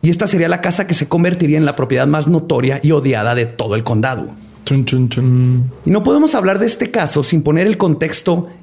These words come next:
Speaker 1: el lugar donde todo sucedió. Porque al igual que en los casos como en los tres de West Memphis, el entorno sin duda alguna fue un catas-,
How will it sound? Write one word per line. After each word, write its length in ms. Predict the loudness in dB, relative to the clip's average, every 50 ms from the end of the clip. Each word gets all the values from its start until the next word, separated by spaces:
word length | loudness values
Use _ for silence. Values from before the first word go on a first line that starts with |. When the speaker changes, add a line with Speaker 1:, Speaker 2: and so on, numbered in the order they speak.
| -6
Speaker 1:
el 180 | -2 0 2 2
lugar 360 | 2 2 2 2 0 0 0
donde 260 | 0 2 2 2 0
todo 240 | -2 -2 0 0 0
sucedió. 640 | 0 0 -2 0 0 0 0 0 0 -2 -6 -10 -18 -20 -20 -20 -20 -20 -20 -8 -4
Porque 220 | -2 -2 0 0
al 60 | 0
igual 180 | 0 0 0 0
que 80 | 0
en 60 | 0 0
los 140 | -2 -2
casos 380 | -2 -4 -4 -2 -2 -2 -2 -2
como 180 | 0 0 0 2
en 80 | 2
los 180 | 0 0 -2 -2
tres 220 | -2 0 0 0
de 60 | 2
West 280 | 2 2 2 0 2 2
Memphis, 540 | 2 2 2 2 0 0 -2 -2 -2 -4 -10 -16 -20 -20 -8 -4
el 160 | -2 0 2 2
entorno 480 | 2 2 2 2 2 2 2 2 2
sin 220 | 2 2 2 2 2
duda 220 | 4 2 2 2
alguna 380 | 2 2 2 2 2 2 0 0
fue 160 | 0 0 0
un 120 | 0 0 0
catas-, 420 | -2 -4 -4 -4 -4 -4 -4 -6